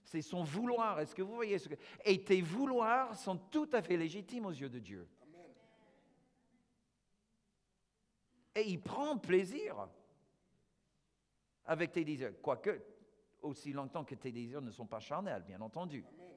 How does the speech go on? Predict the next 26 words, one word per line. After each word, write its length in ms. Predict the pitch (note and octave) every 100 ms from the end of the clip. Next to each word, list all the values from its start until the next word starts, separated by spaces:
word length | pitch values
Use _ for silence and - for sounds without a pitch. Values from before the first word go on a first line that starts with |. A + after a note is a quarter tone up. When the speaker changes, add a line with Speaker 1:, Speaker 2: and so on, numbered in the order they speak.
| -
Speaker 1:
Hello. 420 | A#2+ G#3 D#3+ C#3 - - - - - - - - _
Mais 100 | C#3
je 140 | B2+
parle 280 | C#3+ F#3 E3+ -
aux 60 |
chrétiens. 560 | - D#3 E3+ C4+ A3+ G2+ - - - _ _ _ _ _ _
Je 140 | -
ne 80 | C3
parle 260 | B2 B2+ -
pas 220 | F3 F3
aux 80 | C#3+
pécheurs. 500 | F#3+ G3 B3 F3 G#2 - - - _ _ _ _ _ _ _ _ _ _ _ _ _ _ _ _ _ -
Merci 260 | A#2+ B2+
pour 180 | C#3 C#3
les 200 | C#3 C3+
petits 380 | C3 C3+ D#3+ C#3
amens 300 | C3+ D3+ D3+
à 80 | B2+
droite 260 | C3+ C3+ B2+
et 80 |
à 60 | C3
gauche, 300 | F3 D3 C#3+
mais 240 | C3 A#2 G#2 - - - _ -
c'est 160 | B2
une 160 | B2+ B2+
vérité. 560 | C3+ D#3+ G3 F3+ A2+